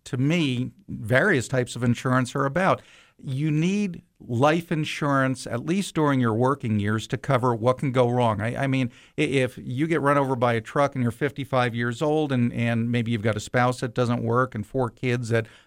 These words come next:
aren't in college yet, yeah, uh, your financial plan just went out the window if you don't have life insurance.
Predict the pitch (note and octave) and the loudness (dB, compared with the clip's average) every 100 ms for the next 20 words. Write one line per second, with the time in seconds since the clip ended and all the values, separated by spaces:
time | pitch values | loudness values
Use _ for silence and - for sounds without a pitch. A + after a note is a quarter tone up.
0 | - A#2+ B2+ A2+ B2+ B2+ C3+ B2 C3+ C3 | 0 2 2 2 2 2 2 0 -2 -2
1 | - _ - D3+ A#2 F2 A#2 A#2+ B2+ D3 | -8 _ 0 0 0 -2 0 0 2 0
2 | D#3 - C3+ C#3 C3 A#2+ C3+ C#3+ B2 A#2 | 0 0 0 2 0 -4 -2 0 2 0
3 | A2+ B2 C#3 A2+ A2 A2+ C#3 F3+ A#2+ A#2+ | -2 -2 0 0 -2 0 0 2 2 2
4 | A2+ - B2 A#2+ A#2 A2+ G#2 B2+ F3 D3+ | -4 0 2 4 2 2 2 2 0 0
5 | A2 - A2+ B2+ | -4 -2 -2 -2